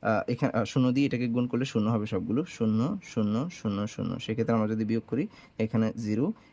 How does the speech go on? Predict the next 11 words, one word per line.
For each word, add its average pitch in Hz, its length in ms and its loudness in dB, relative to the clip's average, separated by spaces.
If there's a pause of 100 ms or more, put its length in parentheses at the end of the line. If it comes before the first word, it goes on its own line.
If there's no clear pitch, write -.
এখানে 113 240 2
ওয়ান, 104 340 0 (260)
এখানে 110 300 2
জিরো, 107 380 0 (140)
এখানে, 107 320 0
আহ, 101 360 -2
থাকবে 107 320 -2
হচ্ছে, 113 300 -2
আহ, 107 760 -2
ওয়ান। 90 180 0 (500)
এবার 123 340 4